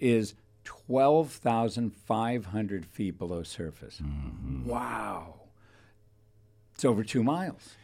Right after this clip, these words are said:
Speaker 2: Yeah, I think it's one of the deepest. I think there, there might be a couple that are deeper than the Titanic, but it is definitely one of the deepest that there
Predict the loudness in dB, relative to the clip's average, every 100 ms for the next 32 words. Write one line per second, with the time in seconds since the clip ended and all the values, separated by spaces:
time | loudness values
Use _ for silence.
0 | -14 -2 -2 0 2 0 2 2 2 2
1 | 2 0 0 -4 -4 -6 -4 -2 0 0
2 | 0 0 2 2 0 2 2 0 -4 -2
3 | 0 2 2 2 0 -2 -2 0 -2 0
4 | -2 0 0 0 -2 -2 0 -2 -2 -2
5 | -2 -2 -2 -2 -6 -8 -8 -8 -10 -12
6 | -12